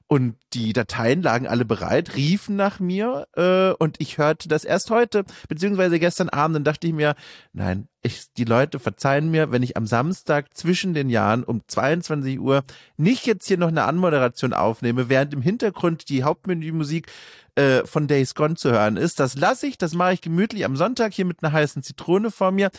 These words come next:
Ich glaube, ihr verzeiht es mir. Außerdem bin ich so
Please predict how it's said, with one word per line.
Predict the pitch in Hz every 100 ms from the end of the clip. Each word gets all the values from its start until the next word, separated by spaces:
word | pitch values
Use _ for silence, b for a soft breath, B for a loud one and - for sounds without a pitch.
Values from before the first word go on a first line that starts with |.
| B B
Ich | 143 -
glaube, | 147 143 156
ihr | 127
verzeiht | 123 127 - 113 110
es | 110 -
mir. | 90 -
Außerdem | 220 285 220 113 104 B B
bin | 170
ich | 180 160
so | 175 233